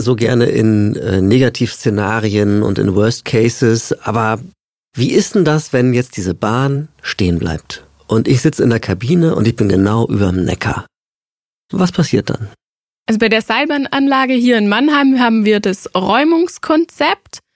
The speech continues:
Speaker 2: Das bedeutet, dass wir bei allen technischen Defekten noch ein Backup quasi haben, mit dem wir die Seilbahn weiter betreiben können, sodass die Fahrgäste wieder in die Station gefahren werden können und dort ganz normal aussteigen können.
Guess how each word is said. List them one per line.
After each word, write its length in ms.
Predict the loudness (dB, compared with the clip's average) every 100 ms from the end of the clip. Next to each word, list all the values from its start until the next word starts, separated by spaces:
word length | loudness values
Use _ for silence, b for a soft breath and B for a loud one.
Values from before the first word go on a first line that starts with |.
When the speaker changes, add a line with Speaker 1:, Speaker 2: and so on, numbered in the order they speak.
| _ _ _ -10
Speaker 2:
Das 180 | -8
bedeutet, 580 | -4 0 2 0 -2 -2
dass 240 | -2 -2 -4
wir 340 | -2 0 -2 _ -4
bei 280 | -2 0 0
allen 420 | 0 0 0 -2
technischen 720 | 0 -2 -2 -2 -2 0 0
Defekten 880 | 0 -2 0 -2 -2 _ 0 2 2 -2 _ _ _ -4
noch 160 | -2
ein 320 | 0 0 -2 -6 -2
Backup 440 | -2 -2 -8 -6
quasi 420 | -2 0 0 -2
haben, 500 | 0 2 2 0 -2 -4 _ _ _
mit 260 | -4 -2 0
dem 240 | 2 4
wir 260 | 4 2 2
die 240 | 0 -4
Seilbahn 600 | -4 -2 0 0 -2 0
weiter 280 | 0 0 0
betreiben 600 | -2 -2 -2 0 2 0
können, 280 | 2 2 2
sodass 340 | 2 0 0
die 100 | -4
Fahrgäste 640 | -2 -2 0 0 -2 -2 -2
wieder 180 | 0 2
in 60 |
die 80 | 0
Station 720 | 0 -4 -4 0 2 4 2
gefahren 600 | 0 0 0 0 -2 -4
werden 340 | -2 0 0 0
können 400 | 2 2 2 2
und 160 | 0
dort 300 | 0 -2 -6
ganz 240 | -2 -2 0
normal 260 | 0 0
aussteigen 560 | 2 2 2 0 -2 -2
können. 300 | -2 -2 -2